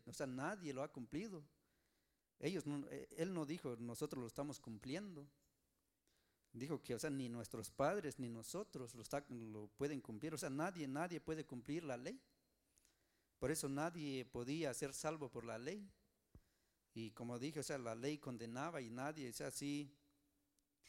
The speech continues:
Y dice en Santiago, dice, en Santiago dice que aunque tratemos de cumplirla, quizás podemos cuidarnos en una área, decir, bueno,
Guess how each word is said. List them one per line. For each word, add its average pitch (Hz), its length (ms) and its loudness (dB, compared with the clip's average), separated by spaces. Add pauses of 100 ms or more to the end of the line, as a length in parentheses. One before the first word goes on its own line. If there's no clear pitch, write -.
(260)
Y 123 80 -4
dice 143 280 0
en 117 280 -4
Santiago, 135 640 2
dice, 120 600 -4
en 107 120 -8
Santiago 131 400 -2
dice 139 280 -2
que 110 420 -8 (880)
aunque 123 560 -2
tratemos 151 460 0
de 135 100 -4
cumplirla, 139 720 -4
quizás 147 380 -2
podemos 147 380 -2
cuidarnos 135 640 0
en 120 120 -6
una 123 500 0
área, 151 300 0
decir, 135 460 -2
bueno, 127 340 -4